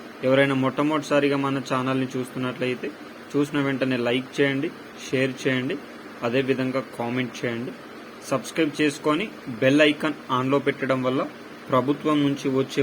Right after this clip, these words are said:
ముఖ్యమైన సమాచారం నోటిఫికేషన్ రూపంలో రావడం జరుగుతుంది. ఇక వీడియోలోని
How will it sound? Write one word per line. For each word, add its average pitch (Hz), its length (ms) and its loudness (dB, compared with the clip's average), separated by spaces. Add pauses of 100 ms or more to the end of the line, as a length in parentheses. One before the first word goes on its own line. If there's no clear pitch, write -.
ముఖ్యమైన 131 520 -2 (120)
సమాచారం 127 600 0 (480)
నోటిఫికేషన్ 139 720 2
రూపంలో 123 380 0 (120)
రావడం 120 380 2
జరుగుతుంది. 113 580 -4 (460)
ఇక 127 140 -2 (520)
వీడియోలోని 139 600 4